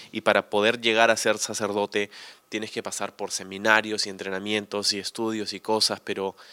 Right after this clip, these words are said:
pero es, no era, no era así en el judaísmo, eh, simplemente tenías que haber nacido en la familia correcta y entonces eso, eso abría una puerta de peligro porque, pues, ya sabemos que hubieron momentos en la historia donde los sacerdotes no fueron,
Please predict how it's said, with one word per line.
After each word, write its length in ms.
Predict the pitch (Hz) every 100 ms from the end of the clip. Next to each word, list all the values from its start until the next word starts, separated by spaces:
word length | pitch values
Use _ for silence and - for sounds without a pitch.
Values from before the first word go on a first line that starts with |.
| - - _ -
pero 180 | 110 113
es, 220 | 127 131
no 180 | 135 151
era, 280 | 160 151 135
no 120 | 143
era 140 | 160
así 260 | 139 - 180
en 160 | 123
el 60 | 104
judaísmo, 640 | - 104 98 90 - 92 90
eh, 140 | 92
simplemente 500 | - 123 127 131 139
tenías 360 | - 110 120 -
que 180 | 117
haber 180 | 90 104
nacido 480 | 117 110 131 131 113
en 80 | 101
la 80 | 92
familia 380 | 95 101 110
correcta 400 | - 127 107 110
y 80 | 107
entonces 680 | 95 90 101 98 101 - - _ _ _ _ -
eso, 380 | 101 - 110 110 _ _ _
eso 280 | 107 - 104 -
abría 400 | 101 104 117 120
una 160 | 120
puerta 340 | 113 117 107 110
de 80 | 104
peligro 480 | 98 101 110 104
porque, 440 | - 98 - 95 - _ _ - _ _
pues, 160 | - 98
ya 80 | 113
sabemos 420 | - 110 113 110
que 160 | - 101
hubieron 340 | 98 104 107
momentos 400 | 101 101 101 104
en 60 | 98
la 60 |
historia 340 | 92 104 101 98
donde 200 | 95 92
los 120 | 90
sacerdotes 540 | 98 101 101 101 101
no 100 | 101
fueron, 420 | - 101 98 98